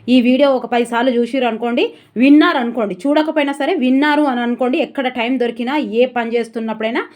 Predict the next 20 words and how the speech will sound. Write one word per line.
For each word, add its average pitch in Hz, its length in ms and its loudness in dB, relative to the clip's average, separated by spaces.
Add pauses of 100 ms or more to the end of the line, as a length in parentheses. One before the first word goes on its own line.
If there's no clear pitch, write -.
(420)
so, 240 160 2
ఈ, 254 320 2
ఇందులో 247 320 2
నుంచి 254 260 -4
ఇంకా 254 180 -2
మార్కులు 233 400 -2
వచ్చేస్తాయి. 247 440 -4
తెలుగులో 262 360 2
అస్సలు 277 500 0
ఒడగొట్టుకోవద్దు. 247 920 2 (280)
తెలుగులో 302 320 2
మార్కులు 269 400 0
ఒడగొట్టుకునే 262 540 0
సబ్జెక్టు 240 460 -4
కాదు. 240 520 2 (1000)
మనం 233 160 2
చిన్నప్పటి 277 420 2
నుండి 269 140 -2
చదువుతున్నాం 247 500 0
కాబట్టి 254 520 -2